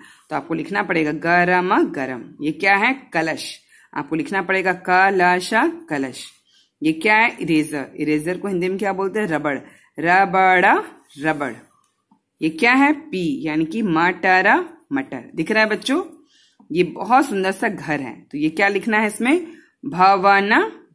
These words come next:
भवन। ये क्या है? भवन, भवन। और ये क्या कर रहा है?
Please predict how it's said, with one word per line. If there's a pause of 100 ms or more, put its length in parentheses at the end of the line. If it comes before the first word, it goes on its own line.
(160)
भवन।
ये
क्या
है? (100)
भवन,
भवन। (680)
और
ये
क्या
कर
रहा
है?